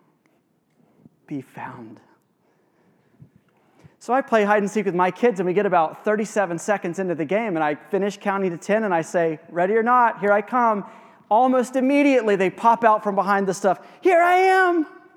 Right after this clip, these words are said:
Kids don't like to hide. They love to be found.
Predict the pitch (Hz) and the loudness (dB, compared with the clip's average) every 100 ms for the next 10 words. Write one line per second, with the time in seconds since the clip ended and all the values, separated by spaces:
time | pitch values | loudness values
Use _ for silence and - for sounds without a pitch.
0 | _ _ _ _ _ - - - _ _ | _ _ _ _ _ -20 -20 -20 _ _
1 | _ _ _ _ _ _ _ _ _ _ | _ _ _ _ _ _ _ _ _ _
2 | _ _ - 214 - 185 160 156 143 165 | _ _ -10 -8 -6 -6 -4 -6 -8 -6
3 | 151 143 135 147 143 135 131 131 - 131 | -4 -4 -6 -10 -10 -12 -12 -16 -16 -16
4 | 127 120 117 | -16 -18 -20